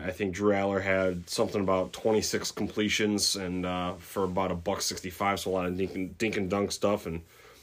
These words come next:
you know, Michigan was throwing a lot of boundary stuff. And, uh,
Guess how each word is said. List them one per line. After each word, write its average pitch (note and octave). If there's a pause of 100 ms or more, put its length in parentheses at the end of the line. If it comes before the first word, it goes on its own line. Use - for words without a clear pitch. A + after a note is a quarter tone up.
(140)
you G2+
know, F#2
Michigan G#2+
was G2+
throwing A2
a G2
lot G#2+
of F#2
boundary G#2
stuff. - (500)
And, F2
uh, F2+